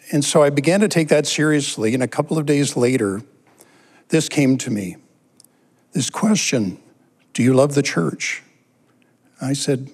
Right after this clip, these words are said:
"Yeah, I love the church." "Pray for the church." And I, and so I began to. I began to pray for the church. I began to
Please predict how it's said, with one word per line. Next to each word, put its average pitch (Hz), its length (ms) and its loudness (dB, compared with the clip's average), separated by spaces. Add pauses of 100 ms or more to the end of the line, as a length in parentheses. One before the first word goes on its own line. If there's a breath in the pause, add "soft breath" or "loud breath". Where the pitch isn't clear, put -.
(360)
"Yeah, 117 240 0
I 143 80 0
love 127 240 0
the 139 60 -6
church." - 520 -6 (920)
"Pray 147 480 2
for - 360 -10
the 117 100 -2
church." - 540 -6 (1800 soft breath)
And 117 120 -2
I, 123 220 2 (220)
and 160 120 -4
so 160 160 2
I 147 60 4
began 143 460 4
to. 85 300 -4 (140)
I 113 80 -6
began 120 360 2
to 143 60 4
pray 139 260 0
for 139 140 -4
the 139 100 0
church. 151 420 -2
I 107 60 -4
began 120 440 0
to 117 180 -2